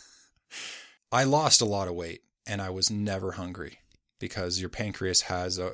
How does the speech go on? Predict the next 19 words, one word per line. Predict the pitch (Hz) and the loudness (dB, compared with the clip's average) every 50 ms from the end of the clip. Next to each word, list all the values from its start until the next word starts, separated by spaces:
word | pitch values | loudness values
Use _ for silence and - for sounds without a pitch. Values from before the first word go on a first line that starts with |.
| - - | -10 -12
like, | 85 87 92 95 - | -10 -8 -6 -4 -4
secretes | - - - 104 95 - | -6 -6 -6 -6 -6 -6
a | 95 | -6
hormone | - 107 104 101 98 95 95 92 | -4 -4 -4 -2 -2 -2 -4 -6
that, | - - - - 120 | -8 -10 -14 -16 -16
that | 117 113 | -14 -8
tells | - 101 85 87 92 | -6 -6 -6 -6 -8
you | 95 95 | -8 -8
you're | 92 90 - | -8 -8 -4
hungry. | - 170 160 113 95 - - _ _ _ - | -2 -2 0 0 -2 -4 -6 _ _ _ -10
I | - - 92 | -8 -8 -4
just | 92 95 - - _ _ | -2 -4 -4 -4 _ _
literally | - 110 110 117 110 107 101 101 | -12 -2 0 2 2 2 2 0
wasn't. | 95 98 104 104 95 90 - - | 0 0 0 0 0 -2 -4 -10
I | - - | -12 -8
had | - 101 95 | -6 -6 -6
to | 95 90 | -6 -8
force | - - - - 107 110 117 - - | -10 -10 -6 -4 -4 -2 0 -2 -2
myself | 107 92 82 - - - 73 73 67 - - - | -2 0 2 2 2 2 0 -4 -8 -12 -16 -20